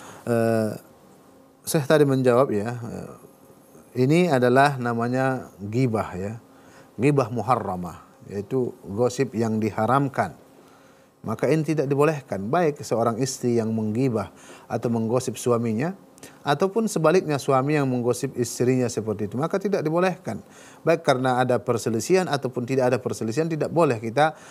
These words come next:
eh, mengumbar kejelekan-kejelekan istri, ataupun sebaliknya istri mengumbar ke-, kejelekan suaminya kepada orang lain, ya. Eh, adapun, eh, sebagai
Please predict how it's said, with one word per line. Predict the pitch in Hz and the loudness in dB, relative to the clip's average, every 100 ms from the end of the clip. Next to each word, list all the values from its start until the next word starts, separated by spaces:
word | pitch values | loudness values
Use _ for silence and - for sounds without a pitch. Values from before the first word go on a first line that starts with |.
| - | -18
eh, | - 123 123 117 | 0 2 4 2
mengumbar | 117 127 135 170 139 117 - | 0 0 2 2 2 0 0
kejelekan-kejelekan | 113 117 139 127 120 113 123 120 110 | -2 0 0 0 -2 -2 0 0 -2
istri, | 139 - 185 220 240 - - - | -4 -4 -2 -2 -2 -10 -20 -2
ataupun | 180 180 160 147 135 | 0 2 0 0 -4
sebaliknya | 135 123 127 120 127 | -2 2 2 0 -2
istri | 135 131 123 | -2 -2 -4
mengumbar | 120 120 131 120 117 | -2 0 0 0 -2
ke-, | - 127 113 - - - - - | -4 -4 -4 -8 -18 -20 -10 -4
kejelekan | 123 131 139 131 | 2 2 4 2
suaminya | 117 113 131 139 127 | 2 2 2 2 0
kepada | - 127 127 | 2 2 4
orang | 101 110 104 | 0 -2 -4
lain, | 98 90 76 76 | -4 -6 -8 -10
ya. | 107 190 - - - - - - - _ - | -8 -8 -10 -20 -20 -20 -20 -20 -20 _ -2
Eh, | 117 117 113 - 185 | 2 2 2 0 2
adapun, | 226 233 156 160 180 | 4 4 4 0 0
eh, | 127 127 120 117 - - | -2 0 0 -4 -10 -12
sebagai | - 147 170 156 135 | -4 4 6 6 2